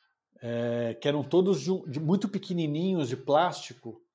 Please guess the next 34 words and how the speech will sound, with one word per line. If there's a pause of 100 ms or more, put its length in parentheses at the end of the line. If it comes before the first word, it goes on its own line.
(840)
com
cor
única,
assim.
Então, (460)
um
herói
era
todo
vermelho,
o
outro
herói
era
todo
verde,
outro
herói
era
todo
azul. (580)
Uma
coleção,
como
se
fossem
soldadinhos
de
chumbo,
assim, (460)
em
miniaturas,
coisa
de